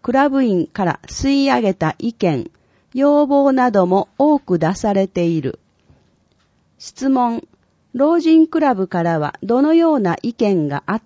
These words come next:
たか。福祉部長。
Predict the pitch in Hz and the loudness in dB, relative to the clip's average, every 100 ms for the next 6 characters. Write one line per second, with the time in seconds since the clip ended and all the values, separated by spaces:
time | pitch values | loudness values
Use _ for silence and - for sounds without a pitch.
0 | _ 139 - 131 - _ _ _ _ _ | _ -8 -6 -10 -12 _ _ _ _ _
1 | _ _ _ _ 240 233 302 262 240 240 | _ _ _ _ -10 -2 -2 -2 -4 -6
2 | - 170 135 123 | -4 -2 -2 -6